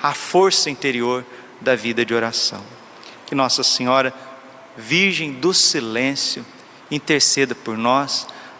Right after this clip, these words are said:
para que saia essa frustração de dentro de nós, essa impaciência terrível provocada pela falta de recolhimento, pela falta de oração autêntica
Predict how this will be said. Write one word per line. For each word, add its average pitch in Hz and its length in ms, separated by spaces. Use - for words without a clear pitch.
para 139 120
que - 120
saia 147 240
essa 131 180
frustração - 1600
de 123 120
dentro 120 360
de 104 60
nós, 127 220
essa 135 200
impaciência 143 1300
terrível 143 760
provocada 127 720
pela 123 380
falta 131 460
de 113 120
recolhimento, 143 1120
pela 135 220
falta 135 440
de 123 120
oração 131 560
autêntica 160 880